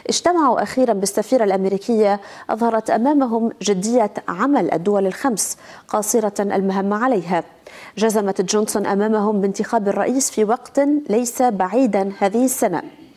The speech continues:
ما ينقل عن لودريان أن هوكستين يتجاوز عمل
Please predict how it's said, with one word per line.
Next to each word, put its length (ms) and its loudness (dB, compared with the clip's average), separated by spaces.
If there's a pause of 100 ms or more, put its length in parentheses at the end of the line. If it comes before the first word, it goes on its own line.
(380)
ما 120 4
ينقل 360 2
عن 140 0
لودريان 520 2
أن 120 0
هوكستين 540 0
يتجاوز 720 2
عمل 440 0